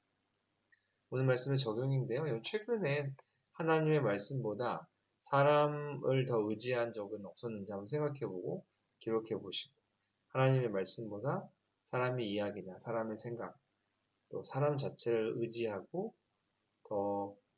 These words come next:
하나님보다 우선했던 마음은 없었는지 한번 돌아보시고 기록해보시고 하나님 앞에 고백하고, 여러분은 하나, 그러나 사람보다, 사람의 말보다, 어떤 사람보다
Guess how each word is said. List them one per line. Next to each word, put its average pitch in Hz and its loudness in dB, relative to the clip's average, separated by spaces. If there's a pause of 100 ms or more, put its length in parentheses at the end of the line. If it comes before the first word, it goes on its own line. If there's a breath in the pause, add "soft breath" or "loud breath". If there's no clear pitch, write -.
(160)
하나님보다 175 2
우선했던 101 -4
마음은 92 -6
없었는지 98 -8 (420)
한번 117 -6
돌아보시고 131 0 (260)
기록해보시고 147 -2
하나님 160 -2
앞에 117 -4
고백하고, 98 -8 (560)
여러분은 107 -4
하나, 135 -2
그러나 113 -4
사람보다, 135 -2 (280)
사람의 104 -4
말보다, 98 -6 (340)
어떤 101 -12
사람보다 120 -6